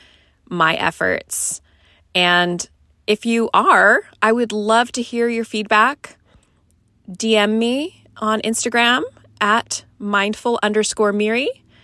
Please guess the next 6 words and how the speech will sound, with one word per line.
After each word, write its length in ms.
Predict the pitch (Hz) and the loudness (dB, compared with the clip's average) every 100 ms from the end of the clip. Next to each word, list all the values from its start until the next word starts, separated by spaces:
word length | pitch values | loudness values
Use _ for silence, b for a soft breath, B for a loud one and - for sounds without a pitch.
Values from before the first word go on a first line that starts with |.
| b b b b _ | b b b b _
and 580 | - 175 170 170 170 - - _ _ _ _ _ _ - | -2 0 2 2 0 -6 -16 _ _ _ _ _ _ -6
enjoy 720 | 196 175 208 214 233 240 240 - | -4 -2 2 4 4 2 -2 -6
season 480 | - 185 185 214 214 | -6 -4 -2 -2 -2
two. 440 | - 120 - 160 - _ - _ _ _ _ _ _ _ _ | -2 -4 -6 -14 -18 _ -20 _ _ _ _ _ _ _ _
As 220 | 185 202 | 0 4
always, 640 | 226 214 170 170 170 - | 4 6 4 2 -2 -8